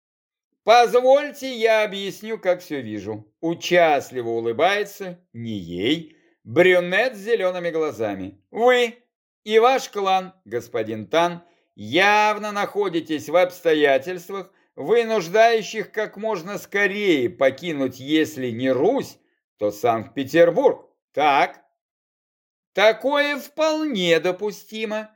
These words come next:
не моргнув глазом, соглашается китайский юноша, пряча кисти в рукава своего одеяния. "Следовательно, у вас не было времени, чтобы выяснить все детали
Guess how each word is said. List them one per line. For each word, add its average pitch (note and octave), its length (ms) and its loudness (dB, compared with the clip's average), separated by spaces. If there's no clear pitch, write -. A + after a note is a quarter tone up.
не D#3+ 160 -2
моргнув E3+ 640 2
глазом, G#3 580 2
соглашается F3+ 800 -6
китайский B2 540 -2
юноша, C4 720 0
пряча F3+ 600 2
кисти G#3+ 760 -12
в D#3 160 -6
рукава F3 840 4
своего G3 840 -6
одеяния. G2+ 1120 -2
"Следовательно, F#3+ 1120 2
у A3 180 0
вас A#3+ 320 2
не A#3+ 360 0
было D#3 240 2
времени, C4 500 -2
чтобы G#3 360 -4
выяснить F3+ 540 -6
все D3+ 380 0
детали G#3+ 720 0